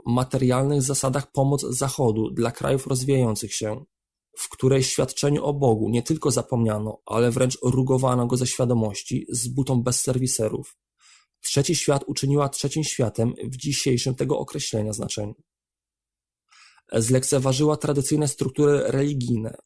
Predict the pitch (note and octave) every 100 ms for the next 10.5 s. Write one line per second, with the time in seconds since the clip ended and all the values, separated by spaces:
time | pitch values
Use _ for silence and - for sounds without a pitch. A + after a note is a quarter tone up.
0 | _ A#2 A#2+ B2+ B2 B2+ C#3 - - C#3+
1 | - A2 G#2+ A2 - C3+ - D3 C3+ A2+
2 | G#2+ - _ _ - - - - B2 C3+
3 | C3+ C#3 C3 C3 D3 C3+ C3 D3+ - D3
4 | D#3 C#3+ C3+ G#2+ G#2+ A#2+ - - D3 B2+
5 | - G#2+ - - A2+ G#2 D3+ _ _ _
6 | _ _ _ _ - - _ - A2+ C3
7 | D#3 E3 B2+ A#2+ A2+ B2+ C3 C#3 C#3+ -
8 | C#3 C#3+ C#3 - C#3 C#3+ - - A#2 -
9 | _ _ - B2+ C3 D3 C#3 - D3+ -
10 | D3+ A#2+ A2 A2